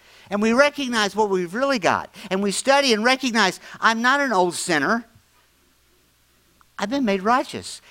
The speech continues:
and I can overcome. And he never leaves me." And like Monica said this morning, he supplies all my needs. Well, yeah, but I don't have anything.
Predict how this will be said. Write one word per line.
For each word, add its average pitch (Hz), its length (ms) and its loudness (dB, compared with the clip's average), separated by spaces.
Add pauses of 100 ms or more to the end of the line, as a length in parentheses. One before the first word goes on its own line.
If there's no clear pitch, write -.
and 202 160 0
I 208 80 4
can 269 300 -2
overcome. 131 580 -6 (220)
And 180 100 -4
he 214 120 0
never 269 280 -2
leaves 160 220 -2
me." 127 160 -4
And 151 80 -6
like 190 160 -2
Monica 202 400 -4
said 180 200 -8
this 170 200 -14
morning, 226 300 -4 (500)
he 226 180 -4
supplies 220 500 -2
all 247 420 2
my 285 200 -2
needs. 123 500 -6 (300)
Well, 254 100 0
yeah, 269 200 2
but 277 100 0
I 240 120 2
don't 254 180 -2
have 285 240 0
anything. 220 460 -4